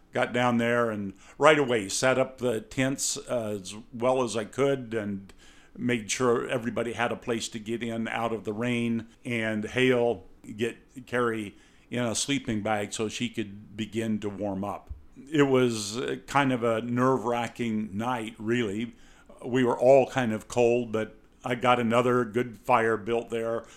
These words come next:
so that we could warm up and get some good hot soup in us and some hot tea and, uh, just try to gather around the fire that way. There's a little stream just a little ways away where we could get our water.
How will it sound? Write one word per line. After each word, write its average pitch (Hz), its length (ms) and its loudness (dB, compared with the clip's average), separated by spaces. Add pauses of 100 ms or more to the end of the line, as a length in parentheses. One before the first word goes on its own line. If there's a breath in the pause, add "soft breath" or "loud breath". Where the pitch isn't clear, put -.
(140 loud breath)
so 135 200 0
that 120 180 -2
we 123 160 -2
could 110 280 -6
warm 123 320 2
up 117 340 2
and 101 340 -4 (340 loud breath)
get 143 160 2
some 123 240 2
good 120 240 0
hot 123 320 -2
soup 131 320 0
in 117 160 -2
us 113 260 -4
and 117 240 -2
some 120 180 -2
hot 117 360 -4
tea 113 400 -4
and, 95 180 -10 (460 loud breath)
uh, - 140 -20 (180)
just - 560 -4
try 135 240 4
to 120 180 2
gather 120 460 0
around 113 720 0 (300 loud breath)
the 117 100 -4
fire 117 320 2
that 113 280 2
way. 113 420 2 (200 loud breath)
There's 117 280 2
a 120 80 4
little 131 480 0
stream 127 680 0
just 110 220 -6
a 120 40 0
little 117 280 0
ways 113 460 0
away 110 480 -2
where 110 200 0
we 110 160 -4
could 113 200 -6
get 110 140 -2
our 117 140 4
water. 104 480 -2